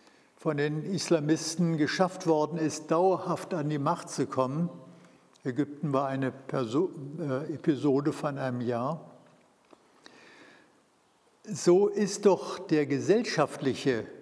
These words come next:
Druck von der Basis her überall groß. Ich schätze, dass man je nach Land fünfzehn bis dreißig Prozent der Bevölkerung dem islamistischen Spektrum im weitesten Sinne zurechnen kann.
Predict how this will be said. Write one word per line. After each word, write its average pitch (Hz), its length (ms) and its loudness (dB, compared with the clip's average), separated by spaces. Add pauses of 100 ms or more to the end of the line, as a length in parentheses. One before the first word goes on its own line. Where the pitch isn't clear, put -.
(160)
Druck 175 380 2
von 147 220 -2
der 135 100 0
Basis 139 640 -2
her 165 240 4
überall 160 520 2
groß. 110 600 -6 (2000)
Ich 165 160 -4
schätze, 185 640 4
dass 160 340 2
man 165 220 2
je 160 140 4
nach 151 260 -2
Land 156 340 0
fünfzehn 185 720 2
bis 143 220 -2
dreißig 160 580 0
Prozent 165 540 2
der 185 80 6
Bevölkerung 139 1040 0 (560)
dem 139 180 2
islamistischen 165 920 0
Spektrum 147 760 0
im 147 280 -2
weitesten 139 540 0
Sinne 135 300 0
zurechnen 131 760 -2
kann. 110 320 -8